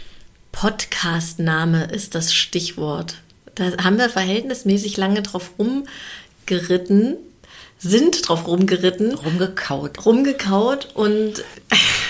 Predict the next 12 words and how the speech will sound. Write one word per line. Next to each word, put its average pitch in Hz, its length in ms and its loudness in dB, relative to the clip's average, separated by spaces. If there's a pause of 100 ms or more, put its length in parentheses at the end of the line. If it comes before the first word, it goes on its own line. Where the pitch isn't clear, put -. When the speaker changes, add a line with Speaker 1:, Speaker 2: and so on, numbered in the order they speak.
(120)
Speaker 1:
Wir 208 160 2
haben 220 300 2 (300)
uns 214 280 0
erstmal 233 540 0
gegen 220 380 0
unseren, 196 680 4 (640)
äh, 180 280 0
englischen 226 640 6
Namen, 180 380 6
den 180 220 8
wir 180 220 6
hatten, 185 340 4